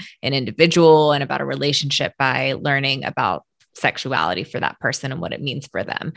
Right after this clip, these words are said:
Um, and so from that point forward, I really just focused a-,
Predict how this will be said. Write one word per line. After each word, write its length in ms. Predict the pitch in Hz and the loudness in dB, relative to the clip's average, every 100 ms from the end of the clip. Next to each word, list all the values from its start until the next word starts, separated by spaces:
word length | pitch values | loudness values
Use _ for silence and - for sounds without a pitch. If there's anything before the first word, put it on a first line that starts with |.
| - - - - | -12 -16 -10 0
Um, 420 | 156 143 135 127 | 4 4 2 0
and 120 | 165 | -4
so 200 | - 160 | 2 2
from 300 | 151 - 160 | 2 -2 0
that 280 | 160 160 143 | 2 2 2
point 240 | 165 143 135 | -2 -4 -6
forward, 580 | - 170 170 147 139 | -2 4 6 6 6
I 200 | 123 117 | 4 2
really 400 | 151 160 147 139 | 2 0 0 -2
just 280 | 139 143 - | -6 -12 -4
focused 560 | 151 147 151 123 127 - | 0 2 2 2 0 -4
a-, 100 | - | -8